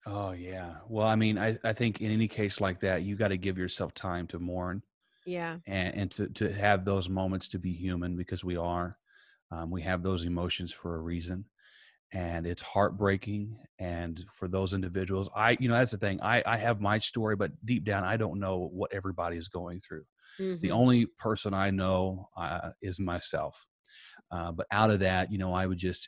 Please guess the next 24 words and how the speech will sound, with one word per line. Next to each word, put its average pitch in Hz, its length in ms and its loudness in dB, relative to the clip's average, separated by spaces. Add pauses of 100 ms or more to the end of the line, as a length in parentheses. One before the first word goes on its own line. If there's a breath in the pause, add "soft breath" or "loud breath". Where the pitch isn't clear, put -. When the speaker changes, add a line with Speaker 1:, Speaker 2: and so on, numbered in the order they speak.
(100)
Speaker 1:
uh, 85 120 -8
just - 240 -8
continue 95 440 -2 (120)
to, 90 340 -2
uh, 85 120 -6
just 92 260 -8
encourage 107 720 -2 (540 soft breath)
and, 85 240 -6
and, 87 280 -6
and 87 200 -4
know 92 240 0
that 90 240 -2 (180)
somehow 98 440 -2
or 95 100 0
another, 90 480 -2 (640 soft breath)
um, 82 380 -6 (760)
you 95 100 -4
know, 90 100 -2
maybe 90 320 0
years 90 320 -2
down 92 240 0
the 90 60 -2
road, 87 400 -2 (680 soft breath)
uh, 85 180 -8